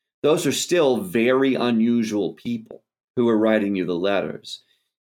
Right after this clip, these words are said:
But the metrics are giving you a direct insight into the behavior of the audience.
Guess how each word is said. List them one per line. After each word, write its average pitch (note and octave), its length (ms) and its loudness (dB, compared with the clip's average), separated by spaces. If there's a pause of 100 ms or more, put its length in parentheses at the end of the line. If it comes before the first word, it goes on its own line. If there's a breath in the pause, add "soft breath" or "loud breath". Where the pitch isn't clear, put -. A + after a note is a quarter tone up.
But B2 400 -2
the G#2+ 160 0
metrics G#2+ 680 0
are G#2+ 80 0
giving G#2 340 -2
you F#2+ 160 0
a F#2 60 0
direct A2+ 680 0
insight F#2+ 760 -2
into G2+ 240 -4
the F2+ 80 -4
behavior F2+ 880 -4 (220)
of F2+ 180 -2
the F#2 120 0
audience. F#2+ 720 -2